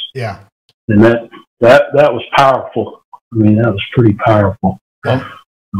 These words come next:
Speaker 3: Greg, thank you so much for joining us on the show for our, what will be our Christmas Eve edition of the show. I hope everyone enjoyed it. And, uh,
Speaker 2: Oh, wow.
Speaker 3: we will be back. Uh, we'll have a,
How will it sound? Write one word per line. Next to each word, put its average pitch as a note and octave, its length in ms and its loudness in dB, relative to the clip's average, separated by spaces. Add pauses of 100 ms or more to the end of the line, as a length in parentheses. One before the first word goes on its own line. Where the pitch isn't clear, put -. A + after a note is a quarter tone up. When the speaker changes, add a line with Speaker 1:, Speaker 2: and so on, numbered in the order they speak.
(140)
Speaker 3:
Greg, C3 600 0
thank D3+ 420 -4
you D3 180 -2
so C#3+ 240 -2
much B2+ 220 -2
for A2 480 -2
joining B2 380 -2
us A#2+ 260 -6
on A2+ 160 -2
the A2 80 -6
show A2+ 380 -2
for G#2 400 -4
our, G2+ 440 2
what B2 200 -2
will B2 160 -2
be B2 140 -4
our G#2+ 220 2
Christmas B2 460 -10
Eve A#2+ 400 -6 (160)
edition A2+ 680 -6
of G#2+ 80 -10
the G#2 80 -10
show. G#2+ 340 0
I G#2 140 0
hope G#2+ 240 -6
everyone G#2+ 420 -4
enjoyed G2+ 400 -6
it. G2 220 -10 (320)
And, G#2+ 580 -2
uh, B2 140 0
Speaker 2:
Oh, G2+ 220 2
wow. G2 280 -4 (560)
Speaker 3:
we C3 140 0
will B2+ 100 2
be B2 140 -2
back. B2+ 480 0
Uh, A#2 240 2
we'll A#2 120 0
have B2 140 0
a, B2 100 -2